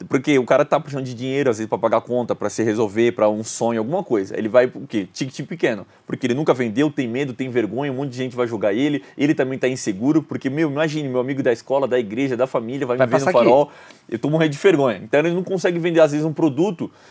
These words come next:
Speaker 1: ou fazer grandes compras. Ele vai no quê? No certo que a gente até indica no, no, no, no canal lá.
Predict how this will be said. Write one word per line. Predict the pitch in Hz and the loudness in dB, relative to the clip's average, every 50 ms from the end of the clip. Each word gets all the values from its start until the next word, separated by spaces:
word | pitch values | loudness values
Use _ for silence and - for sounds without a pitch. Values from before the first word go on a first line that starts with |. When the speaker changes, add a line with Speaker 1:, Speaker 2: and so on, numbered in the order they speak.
| - _ | -20 _
Speaker 1:
ou | - - 123 135 147 | -2 2 2 4 4
fazer | 143 - 147 135 143 147 | 4 4 4 4 2 0
grandes | 131 127 143 160 170 165 | 0 0 0 -2 -2 -4
compras. | - - 151 139 120 - - - - - - _ - | -4 -2 0 0 0 -2 -4 -8 -10 -14 -18 _ -8
Ele | 123 120 | -6 -2
vai | 110 123 127 | 0 0 0
no | 156 165 | 0 -2
quê? | - - 113 95 - - | -2 -2 -2 -2 -4 -6
No | 165 220 | -10 -8
certo | - - - 185 180 | -2 0 0 0 2
que | - | 0
a | 180 | 0
gente | 170 180 170 208 | 0 0 0 0
até | 165 151 175 | 0 2 0
indica | 175 175 160 170 175 175 | 0 0 2 2 2 2
no, | 175 175 170 | 0 0 -2
no, | 165 165 160 160 | -4 -4 -4 -4
no, | 156 156 151 135 127 | -4 -6 -6 -6 -6
no | 139 147 | -6 0
canal | - - 156 160 160 160 | 2 4 4 6 6 6
lá. | 139 113 98 95 | 6 6 4 2